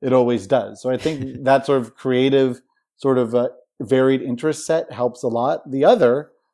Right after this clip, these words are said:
Speaker 1: uh, thing that these guys all seem to have in common is this curiosity to understand why they failed.
Speaker 2: Yeah.
Speaker 1: Most people play baseball and almost all of them fail.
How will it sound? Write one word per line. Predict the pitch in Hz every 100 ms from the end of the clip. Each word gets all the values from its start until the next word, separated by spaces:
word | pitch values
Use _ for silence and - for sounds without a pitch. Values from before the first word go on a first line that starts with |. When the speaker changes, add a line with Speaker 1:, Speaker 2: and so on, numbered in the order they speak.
| _
Speaker 1:
uh, | 139 127
thing | - 139
that | 131 120
these | 120 110
guys | 123 113
all | 123
seem | 135 127
to | 117
have | 113 117
in | 113
common | 120 127 139 127
is | 104
this | 113 - - _ _ _ -
curiosity | 147 151 127 127 131 139 139
to | 123
understand | 120 120 - 117 113
why | 104 110
they | 104
failed. | 98 110 104 98 _
Speaker 2:
Yeah. | 104 92 - _
Speaker 1:
Most | 131 151 196 -
people | 165 143 123
play | 139 127
baseball | 123 123 - 123
and | 120
almost | 120 120
all | 113 117
of | 107
them | 107
fail. | 101 120 101 95